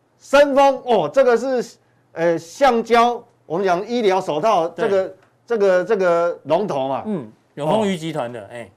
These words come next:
Speaker 1: 对啊，它股价那个三百多块，
Speaker 2: 是。
Speaker 1: 第一季多少？很厉害，九点八三。
Speaker 2: 但股价多少？三百多块。
Speaker 1: 它五月营收也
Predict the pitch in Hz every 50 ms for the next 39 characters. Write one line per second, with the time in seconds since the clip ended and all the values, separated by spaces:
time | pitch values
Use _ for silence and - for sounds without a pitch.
0 | _ _ _ 262 254 254 269 262 240 277 294 294 - 196 185 190 269 269 262 262
1 | 262 262 254 254 269 262 247 233 185 175 208 226 214 240 226 165 123 107 - -
2 | - 254 269 269 247 262 277 262 247 254 240 185 120 113 - 196 180 175 208 240
3 | 269 294 277 254 233 226 247 233 180 123 - - _ _ _ _ _ _ _ _
4 | _ _ _ _ _ _ _ _ _ _ 160 185 247 240 220 185 165 165 165 190
5 | 196 202 190 202 190 190 190 185 - - 180 170 - 139 139 131 175 165 156 147
6 | 147 127 107 95 - - 151 151 147 131 113 107 117 117 117 107 113 113 98 90
7 | - _ - 254 277 233 208 208 240 269 269 247 226 196 208 226 233 185 226 247
8 | 247 254 247 196 180 165 165 165